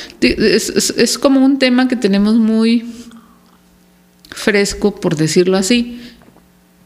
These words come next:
porque los dos estados trabajaron, primero lo hizo Chihuahua y después de Chihuahua lo hizo Nuevo León.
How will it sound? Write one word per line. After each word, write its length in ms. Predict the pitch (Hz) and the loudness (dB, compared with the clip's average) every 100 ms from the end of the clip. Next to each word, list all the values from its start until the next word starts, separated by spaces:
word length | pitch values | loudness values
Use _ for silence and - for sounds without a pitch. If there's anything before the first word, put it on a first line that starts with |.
| - | -2
porque 420 | 202 185 185 185 | 0 0 2 4
los 240 | 180 180 170 | 4 0 2
dos 240 | 196 196 | 0 0
estados 560 | 233 - 226 214 214 214 | -2 0 0 2 0 -2
trabajaron, 600 | 208 202 196 202 208 202 | -2 0 0 -2 -2 -2
primero 280 | 202 190 202 | 0 0 2
lo 100 | 214 | 0
hizo 200 | 214 226 | 0 -2
Chihuahua 720 | - 233 220 214 202 208 - - - | 0 0 0 0 0 -2 -4 -14 -2
y 100 | 170 | 0
después 360 | 165 170 180 185 | 2 0 0 0
de 100 | 185 | 0
Chihuahua 600 | 208 190 190 185 190 190 | 0 2 2 2 0 2
lo 180 | 185 | 2
hizo 580 | 165 165 165 180 175 170 - - - _ _ | 2 0 0 0 0 -2 -8 -20 -20 _ _
Nuevo 280 | 196 190 196 | 0 2 2
León. 320 | 208 214 214 | 2 0 -2